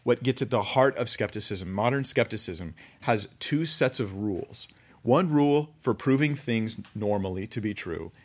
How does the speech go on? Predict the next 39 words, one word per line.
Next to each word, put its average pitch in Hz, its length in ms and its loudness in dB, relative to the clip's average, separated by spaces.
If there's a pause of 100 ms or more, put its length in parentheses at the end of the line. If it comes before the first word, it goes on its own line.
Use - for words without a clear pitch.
(140)
and 107 140 -4
another 110 320 0
set 135 260 2
of 117 140 0
rules 87 420 -4 (500)
when 95 140 -4
they 98 80 -2
deal 95 160 -2
with 92 180 -4
religion 107 560 -2 (240)
or 98 80 -12
Christianity, 135 920 -4 (400)
and 95 120 -6
they 92 60 -4
all 107 160 4
of 117 60 4
a 107 40 -2
sudden 101 260 0
become 87 360 -6
super - 520 0
skeptical, 92 460 -2
right? 95 220 0
Everything's, 120 540 0
you 104 120 -4
have 101 120 -4
to 104 60 -2
have 92 140 -4
crazy 139 400 -2
amounts 107 260 0
of 95 60 -4
evidence. 90 360 -4
It's - 220 -12
like 87 280 -8
this 92 140 -8
sort 95 180 -4
of 87 260 -8
above 98 340 -4
the 95 80 -8
board, 82 380 -6